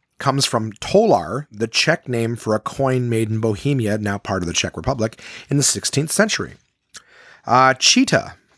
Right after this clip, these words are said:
the cat, is derived from the ancient Indian language of Sanskrit word chitras. It means uniquely marked.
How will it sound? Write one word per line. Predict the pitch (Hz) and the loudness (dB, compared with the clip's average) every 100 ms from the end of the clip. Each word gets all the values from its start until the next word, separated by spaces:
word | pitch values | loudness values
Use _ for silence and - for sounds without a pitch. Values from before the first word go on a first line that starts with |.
| - | -20
the | - | -18
cat, | - 151 - - _ _ - _ | -4 -2 -2 -10 _ _ -20 _
is | 113 | -6
derived | 107 120 135 165 | 0 2 4 2
from | 160 139 | 0 0
the | 127 117 | 0 0
ancient | 147 - 208 | 0 0 -2
Indian | 147 165 160 143 | -2 0 2 2
language | 123 117 117 127 117 | 0 -2 0 0 0
of | 107 | -2
Sanskrit | 98 - 131 143 - 143 123 | -2 -2 0 0 0 -2 -2
word | 110 110 127 - | -2 -2 -4 -6
chitras. | - - 202 - 117 131 - - - - - | -2 0 0 0 2 0 0 -4 -8 -20 -18
It | - 110 | -8 -6
means | 113 123 139 135 | -2 -2 -2 -4
uniquely | 120 117 127 131 127 139 | -4 -2 0 -2 0 0
marked. | 120 120 - - | 0 -2 -8 -14